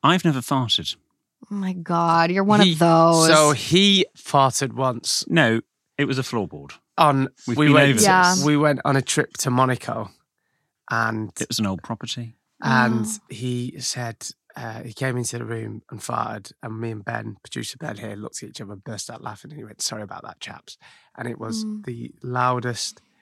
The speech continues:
Speaker 3: manliest fart you've ever heard, which you probably wouldn't expect from him, would
Speaker 2: Yeah.
Speaker 3: you?
Speaker 2: Justin doesn't fart either. He, like, can't.
Speaker 1: You
Speaker 2: He, like,
Speaker 1: see?
Speaker 2: can't. He has
Speaker 1: Exactly.
Speaker 2: to go sit on the toilet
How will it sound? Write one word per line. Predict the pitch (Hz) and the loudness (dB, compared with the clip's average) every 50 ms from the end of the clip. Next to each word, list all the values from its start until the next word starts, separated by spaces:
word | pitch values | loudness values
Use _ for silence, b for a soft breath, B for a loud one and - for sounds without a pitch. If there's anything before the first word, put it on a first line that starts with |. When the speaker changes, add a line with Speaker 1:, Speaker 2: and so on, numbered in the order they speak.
| _ _ _ | _ _ _
Speaker 3:
manliest | - 156 135 131 131 135 147 151 156 165 165 165 165 165 160 147 - - - _ - - _ _ _ _ _ _ _ _ _ _ - - _ _ _ _ | -8 -6 -2 -2 0 2 2 2 2 2 0 0 0 -2 -2 -2 -4 -6 -8 _ -14 -20 _ _ _ _ _ _ _ _ _ _ -20 -20 _ _ _ _
fart | - - - - - 160 156 147 135 131 131 - - | -14 -12 -12 -6 -2 0 2 2 2 0 -2 -4 -6
you've | 127 113 - - _ _ - | -8 -10 -10 -14 _ _ -6
ever | 143 131 123 127 | -4 -4 -4 -4
heard, | 123 113 123 127 123 117 | -6 -6 -6 -6 -8 -10
which | - - - - | -10 -14 -16 -18
you | - _ | -20 _
probably | - 139 135 - | -14 -12 -12 -10
wouldn't | 135 135 127 - - - | -12 -12 -12 -14 -16 -16
expect | - - - - - - - - - | -18 -20 -18 -16 -14 -14 -14 -14 -14
from | - 139 123 | -14 -14 -12
him, | - - 123 120 - _ _ _ _ _ _ _ - | -12 -12 -12 -12 -14 _ _ _ _ _ _ _ -8
would | - | -4
Speaker 2:
Yeah. | 196 190 180 175 175 175 | -2 0 0 0 0 -2
Speaker 3:
you? | 180 180 - - _ _ - | -4 -6 -10 -14 _ _ 2
Speaker 2:
Justin | - 240 262 262 - 330 302 | 4 4 4 4 2 0 0
doesn't | 247 240 214 202 196 - | 0 0 0 -2 -4 -4
fart | - 196 196 185 185 | -2 0 0 2 0
either. | 190 196 185 180 175 180 185 220 - | 0 0 0 -2 -2 -2 -4 -6 -2
He, | 202 208 208 | 0 2 2
like, | 214 214 - | 2 0 0
can't. | - 208 214 202 196 196 - _ _ _ - - | 0 0 2 2 2 0 -2 _ _ _ -20 -6
Speaker 1:
You | - 190 202 | -2 0 0
Speaker 2:
He, | 196 - - | 2 4 4
like, | 392 339 | 2 2
Speaker 1:
see? | |
Speaker 2:
can't. | - - 202 220 214 185 - - | 2 0 0 0 0 0 -2 0
He | - - 233 | 2 4 6
has | 220 233 254 254 | 6 6 6 6
Speaker 1:
Exactly. | 240 214 180 | 4 2 0
Speaker 2:
to | 269 | 0
go | 226 233 226 226 | 0 2 0 0
sit | 214 - - - 214 - | 0 0 0 0 2 2
on | - 208 202 | 2 2 2
the | 190 180 | 2 0
toilet | - - 185 175 175 190 208 240 - | 0 0 0 2 2 2 2 2 0